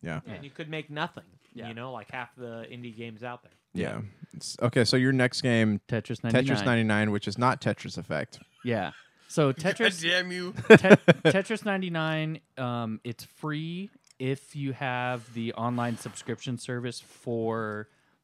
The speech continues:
Speaker 3: Nintendo Switch.
Speaker 2: Which, by the way, that was free if you're an Amazon Prime subscriber.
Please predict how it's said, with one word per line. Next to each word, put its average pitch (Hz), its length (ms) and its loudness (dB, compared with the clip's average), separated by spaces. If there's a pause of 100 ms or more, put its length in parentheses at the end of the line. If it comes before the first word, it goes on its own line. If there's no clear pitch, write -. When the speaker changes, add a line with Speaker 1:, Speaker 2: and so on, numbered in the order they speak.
Speaker 3:
Nintendo 95 580 -8
Switch. - 480 -14 (120)
Speaker 2:
Which, 170 260 -12
by 240 140 -4
the 214 80 -6
way, 180 240 -4 (320)
that 185 180 -2
was 165 180 -8
free 156 320 -8
if 160 140 -14
you're 135 140 -8
an 127 80 -12
Amazon 139 480 -10
Prime 135 420 -16
subscriber. 190 680 -10